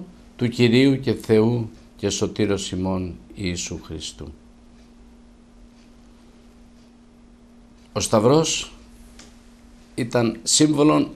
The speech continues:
ατιμίας, διότι επ' αυτού εσταυρώνοντο οι ληστές, οι κακούργοι,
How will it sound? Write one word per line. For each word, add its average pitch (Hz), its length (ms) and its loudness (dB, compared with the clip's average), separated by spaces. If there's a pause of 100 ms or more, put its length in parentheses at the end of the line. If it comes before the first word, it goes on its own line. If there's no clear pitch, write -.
ατιμίας, 127 840 2 (1080)
διότι 113 680 4 (160)
επ' - 200 -2
αυτού 160 460 0 (520)
εσταυρώνοντο 151 1000 2 (720)
οι 127 100 0
ληστές, 123 760 0 (420)
οι 110 80 -6
κακούργοι, 143 800 0